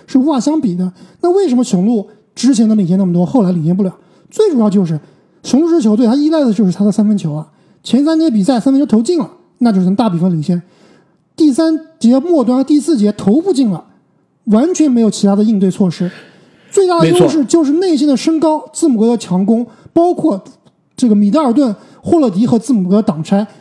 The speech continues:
Speaker 1: 这都是篮网队没有办法解决的问题。不打了，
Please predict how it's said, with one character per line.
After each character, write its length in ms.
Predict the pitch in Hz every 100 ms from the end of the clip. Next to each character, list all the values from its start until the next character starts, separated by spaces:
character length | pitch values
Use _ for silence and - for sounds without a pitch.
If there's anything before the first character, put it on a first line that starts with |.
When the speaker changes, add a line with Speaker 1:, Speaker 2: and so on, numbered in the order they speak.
| -
Speaker 1:
这 100 | 339
都 160 | 381
是 280 | 392 247 233 -
篮 180 | 247 349
网 120 | 262
队 80 | 285
没 120 | 226
有 60 |
办 120 | 370 311
法 80 |
解 140 | 233 180
决 80 | 180
的 60 |
问 160 | 190 190
题。 220 | - 175 - _ _ _ _ _
不 100 | 370
打 180 | 262 165
了， 160 | 196